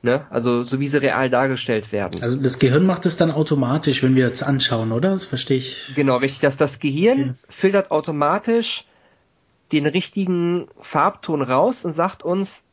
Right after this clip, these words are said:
Speaker 1: welcher Weißpunkt weiß ist. Ähm, wenn ich einen weißen Punkt fotografiere und den Weißabgleich falsch wähle, zum Beispiel ein weißes Blatt, dann ist das Blatt aber nicht mehr weiß, dann ist es vielleicht eher gelblich oder blau.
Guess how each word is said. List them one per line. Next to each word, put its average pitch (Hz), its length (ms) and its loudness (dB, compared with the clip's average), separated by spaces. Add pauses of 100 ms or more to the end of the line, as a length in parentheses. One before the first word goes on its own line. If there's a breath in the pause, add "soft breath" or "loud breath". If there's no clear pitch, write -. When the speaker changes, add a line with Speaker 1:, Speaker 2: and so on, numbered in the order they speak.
Speaker 1:
welcher 160 460 0
Weißpunkt 156 600 -2
weiß 127 300 0
ist. 107 300 -8 (560 loud breath)
Ähm, 127 460 -2 (160)
wenn 147 160 2
ich - 240 -6 (680)
einen 135 180 0
weißen 240 360 0
Punkt 240 220 -2
fotografiere 139 720 -2
und 131 140 -2
den 139 100 0
Weißabgleich 175 480 -2
falsch 180 360 -2
wähle, 131 440 0
zum - 120 -6
Beispiel 139 260 0
ein 131 60 0
weißes 135 300 -2
Blatt, 139 420 -2 (260)
dann 135 140 -2
ist 160 120 -4
das 175 140 -2
Blatt 147 180 -2
aber 127 200 0
nicht 135 180 -6
mehr 120 160 0
weiß, 113 240 0
dann 131 100 -4
ist 131 60 -6
es 139 180 -6
vielleicht 139 220 -4
eher 139 160 -2
gelblich 151 360 -2
oder 139 160 -2
blau. 127 380 0